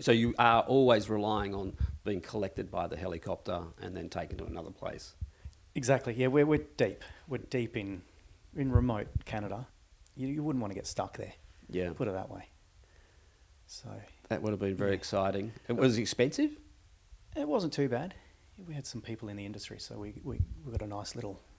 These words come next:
Speaker 2: discounted rate. But you do want to do what the instructor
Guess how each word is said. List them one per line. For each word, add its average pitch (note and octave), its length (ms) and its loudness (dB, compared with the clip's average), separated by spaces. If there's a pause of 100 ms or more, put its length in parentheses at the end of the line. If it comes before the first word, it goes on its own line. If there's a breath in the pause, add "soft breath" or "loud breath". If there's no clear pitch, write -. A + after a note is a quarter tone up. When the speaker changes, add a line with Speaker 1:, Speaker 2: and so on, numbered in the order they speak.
Speaker 2:
discounted G#2+ 460 -6
rate. C3+ 180 -4 (720 loud breath)
But E3 100 -2
you C#3+ 80 4
do D#3+ 220 6
want E3 160 6
to C3 60 4
do B2 200 2
what A#2 140 2
the A2 100 0
instructor G2+ 640 -4